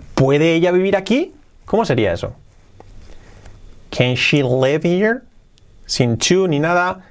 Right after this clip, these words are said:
Y aquí el verbo, pues ya he visto antes, pero el verbo ni lleva S ni nada por el estilo. Can she live here? Can she live here? Aquí no se pone el do ni nada porque el verbo can, que es el verbo modal, pues hace ya de auxiliar para la inversión.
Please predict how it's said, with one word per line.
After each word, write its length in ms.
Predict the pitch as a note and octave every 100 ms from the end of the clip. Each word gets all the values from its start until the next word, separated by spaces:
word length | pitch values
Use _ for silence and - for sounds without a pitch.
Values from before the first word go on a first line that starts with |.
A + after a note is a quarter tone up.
| - -
Y 180 | E3+
aquí 440 | E3 - E3 E3+ -
el 160 | C3+ A#2+
verbo, 560 | C3+ C#3+ C#3+ C#3+ C#3 - - -
pues 260 | A2+ - A#2
ya 160 | G#2+
he 20 |
visto 240 | G#2 G2 A2
antes, 300 | C3+ D#3 D3+
pero 160 | A#2+
el 40 | A2+
verbo 200 | B2 C3+
ni 140 | A#2
lleva 200 | A2+ A2 A#2+
S 360 | C#3 D3 C#3+
ni 120 | B2
nada 180 | A2 A2+
por 100 | G#2
el 20 |
estilo. 300 | F#2 F#2 D2+ - -
Can 160 | B2+ C3+
she 220 | - E3
live 260 | D3 D3
here? 300 | D#3 E3+ G#3 - - - - - -
Can 220 | D#3 F3
she 200 | F#3 G3+
live 240 | D#3 D3+
here? 340 | D3 D3+ E3+ A3+ - - _ -
Aquí 120 | -
no 60 | B2
se 100 | B2
pone 180 | A#2
el 100 | G#2+
do 180 | B2 E3
ni 120 | D3+
nada 260 | C3+ F3 F#3+
porque 200 | C3+ B2+
el 80 | B2+
verbo 260 | A2+ F#2+ - - _ -
can, 400 | - E3 B3 - - - -
que 100 | B2+
es 40 |
el 60 | B2
verbo 80 | A#2+
modal, 460 | G#2+ C#3 F3+ G3 - _
pues 200 | - - -
hace 240 | C3 C3+
ya 280 | B2+ C3+ -
de 320 | C3 B2 B2+ -
auxiliar 520 | A#2+ A2+ G2+ G2 E2 - - - -
para 120 | A2+
la 60 |
inversión. 440 | G2 F2+ - F#2+